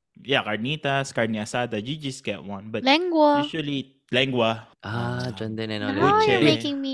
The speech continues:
Speaker 2: oh my
Speaker 3: Pag
Speaker 2: God,
Speaker 3: dito
Speaker 2: that's so
Speaker 3: ginawa yan,
Speaker 2: good.
Speaker 3: lengua na taco, hindi rin street food yan eh. Novelty din yan eh. Di ba, lalagay mo lengua taco. Ay,
Speaker 1: Oo.
Speaker 3: pucha, pang mayaman.
Speaker 1: Oo.
Speaker 3: Parang ganyan.
Speaker 1: Pero alam mo ba, dati, nanga-, n-,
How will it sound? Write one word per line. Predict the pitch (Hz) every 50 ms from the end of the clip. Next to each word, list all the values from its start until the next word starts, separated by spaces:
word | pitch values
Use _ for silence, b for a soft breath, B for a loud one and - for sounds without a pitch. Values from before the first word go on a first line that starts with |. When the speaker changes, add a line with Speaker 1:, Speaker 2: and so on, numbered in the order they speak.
| 254 -
Speaker 2:
oh | - 254
my | 262 254 247 233
Speaker 3:
Pag | 220 240 220 -
Speaker 2:
God, | 220 214
Speaker 3:
dito | 214 226 233
Speaker 2:
that's | 233 220 185
so | 208 208
Speaker 3:
ginawa | 208 208 202 202
yan, | 208 208 208 196
Speaker 2:
good. | 190
Speaker 3:
lengua | 190 185 180 165 180 180
na | 180 180
taco, | 175 - 165 160 160 151 165 180
hindi | 180 175 160 160 160
rin | 160 160 156
street | - - 156 156 147 147
food | - 151 151 143
yan | 160 170 170
eh. | 165 156 147
Novelty | 143 135 131 123 123 131 127 123 - 135
din | 123 127 127 131 143
yan | 143 135
eh. | 127 123 123
Di | 127 135 - 117
ba, | 110 113 110
lalagay | 113 113 113 113 110 113 113
mo | 110 107 104
lengua | 104 107 107 107 101 104 104 -
taco. | - 101 95 95 98
Ay, | 117
Speaker 1:
Oo. | - -
Speaker 3:
pucha, | 110 110 - 123
pang | - - 110 113
mayaman. | 110 110 110 107 107 104 101 101 101 101 104 104 110 107 _ _ _ _ _ _ _ _ _
Speaker 1:
Oo. | 117 110 101
Speaker 3:
Parang | 95 95 101 104 104 98
ganyan. | 95 98 98 98
Speaker 1:
Pero | - 226 254 277
alam | 262 247 247 220
mo | 180 135
ba, | 110 107 101 101
dati, | 123 123 127 - - 117 110
nanga-, | 120 135 143 147 147 147 139 -
n-, | 127 135 151 151 151 147